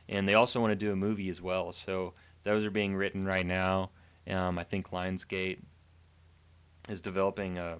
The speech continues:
a movie as well, so it ought to be pretty interesting. There, there really isn't a lot of, um,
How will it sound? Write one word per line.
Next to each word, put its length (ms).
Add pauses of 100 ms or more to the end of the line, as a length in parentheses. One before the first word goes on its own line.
a 60
movie 540 (380)
as 100
well, 280
so 400 (500)
it 80
ought 80
to 60
be 120
pretty 300
interesting. 540
There, 180
there 180
really 320
isn't 200
a 80
lot 240
of, 280
um, 360